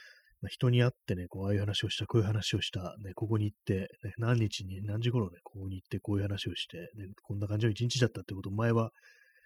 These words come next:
結構もう細かいことを覚えてて、で、まあね、周りのね、友人とかからよく覚えてるねみたいなこと言われたんですけども、ここ数年で急速にね、こう、そういう記憶というものがなんかこう、できなくなったっていうか、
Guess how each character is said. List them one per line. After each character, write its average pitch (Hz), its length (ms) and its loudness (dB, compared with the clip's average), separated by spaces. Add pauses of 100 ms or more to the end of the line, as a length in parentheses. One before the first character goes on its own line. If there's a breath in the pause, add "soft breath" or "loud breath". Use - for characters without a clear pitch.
(220 soft breath)
結 - 100 -14
構 - 100 -6
も 90 420 -4
う - 120 -4
細 120 80 4
か 127 120 8
い 123 60 8
こ 101 80 -2
と 98 80 -2
を 95 60 0
覚 113 140 6
え - 20 6
て - 100 -6
て、 80 220 -8 (320)
で、 - 60 -4
ま 92 120 -4
あ 64 200 -12
ね、 - 60 -18 (220)
周 104 160 2
り 107 80 4
の 107 280 4
ね、 98 120 -6
友 107 220 4
人 110 120 -2
と 131 80 4
か - 120 -4
か - 100 0
ら 95 60 -2
よ 117 120 2
く 143 100 6
覚 107 160 6
え - 20 4
て 104 100 -2
る 92 100 -6
ね 95 80 -4
み 98 60 -8
た 98 80 -8
い - 20 -10
な 90 40 -10
こ 90 80 -16
と 95 80 -10
言 98 60 -6
わ 101 60 -4
れ 107 60 -4
た 113 120 -2
ん 101 60 -4
で 85 80 -12
す - 120 -18
け 101 100 -12
ど 92 100 -12
も、 87 220 -14 (680 loud breath)
こ - 100 -10
こ 127 80 2
数 - 220 2
年 131 180 6
で 131 100 6
急 131 180 4
速 120 800 6
に 113 100 2
ね、 113 160 2
こ - 160 -8
う、 - 40 -4
そ - 160 -2
う 104 40 4
い 104 100 2
う 107 380 2
記 - 120 -2
憶 104 140 -2
と 117 100 2
い - 20 4
う - 20 4
も 104 100 0
の 98 40 -2
が 90 80 -8
な 92 80 -12
ん - 20 -16
か 92 120 -16
こ - 260 -10 (1400 loud breath)
う、 98 40 -4
で 104 100 4
き 123 60 6
な 113 80 8
く 95 60 -2
な 87 60 -8
っ 90 100 -12
た 90 100 -10
っ - 20 -12
て - 120 -10
い 90 40 -4
う 87 40 -6
か、 - 160 -14